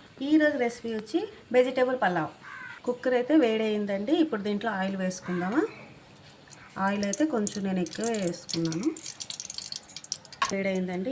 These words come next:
ఇప్పుడు రెండు దాల్చిన చెక్కలు, రెండు లవంగాలు, రెండు యాలకులు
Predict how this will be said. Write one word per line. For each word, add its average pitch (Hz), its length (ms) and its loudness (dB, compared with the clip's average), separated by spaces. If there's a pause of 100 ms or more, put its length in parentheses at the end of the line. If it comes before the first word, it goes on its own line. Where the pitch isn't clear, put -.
ఇప్పుడు 196 220 -4 (380)
రెండు 190 240 -2
దాల్చిన 190 400 0 (100)
చెక్కలు, 220 400 -4
రెండు 185 240 -2
లవంగాలు, 190 600 -4 (400)
రెండు 180 200 -2
యాలకులు 185 580 -2